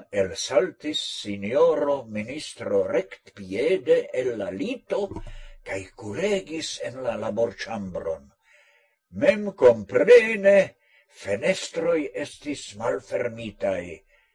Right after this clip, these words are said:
sed tio estis en la unua etaĝo, kaj krome ankoraŭ fronte al strato.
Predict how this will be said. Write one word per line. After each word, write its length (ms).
sed 360
tio 340
estis 760
en 220
la 200
unua 580
etaĝo, 840
kaj 220
krome 440
ankoraŭ 540
fronte 600
al 220
strato. 720